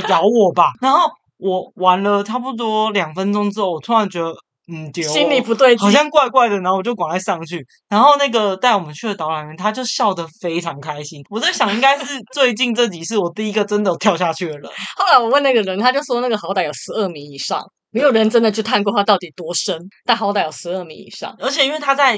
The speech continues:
Speaker 1: 洞里，所以其实
Speaker 2: 那个水没有流动吧？
Speaker 1: 所有的灯光，对，灯光是很暗。然后我心里突然想说，第一个是水没有流动，很怪，
Speaker 2: 很怪。
Speaker 1: 然后再来是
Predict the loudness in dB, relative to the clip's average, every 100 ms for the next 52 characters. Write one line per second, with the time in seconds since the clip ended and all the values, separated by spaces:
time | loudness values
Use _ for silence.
0 | 0 0 0 -6 -14 -14 -4 -2 -2 -6
1 | -12 -14 -14 -14 -14 -12 -4 0 4 4
2 | 4 2 2 2 6 6 4 0 0 0
3 | 0 -2 2 0 0 -4 -2 -2 2 0
4 | 2 -2 -4 -6 -6 -4 -2 -2 -2 -2
5 | -4 -8 -16 _ -6 -2 -2 -2 -4 -4
6 | -6 -6 -6 -6 -6 -6 -8 -14 -14 -6
7 | -4 -2 0 0 0 -2 2 0 -2